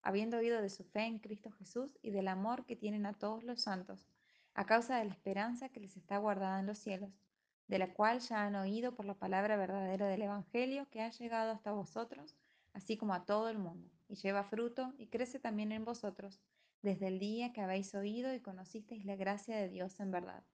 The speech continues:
como lo han aprendido de Epafras, nuestro consiervo amado, que es un fiel ministro de Cristo para vosotros,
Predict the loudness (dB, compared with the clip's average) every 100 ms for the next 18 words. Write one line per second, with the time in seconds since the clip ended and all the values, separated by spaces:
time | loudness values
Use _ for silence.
0 | _ _ _ _ -2 2 4 4 2 0
1 | -2 0 0 0 -2 0 0 0 -2 -2
2 | -2 -4 -6 -6 -6 -4 -2 0 0 0
3 | 0 -2 -8 -6 -6 -2 -2 0 -2 -4
4 | -8 -10 -8 -6 -6 -8 -6 -4 -6 -6
5 | -6 -6 -12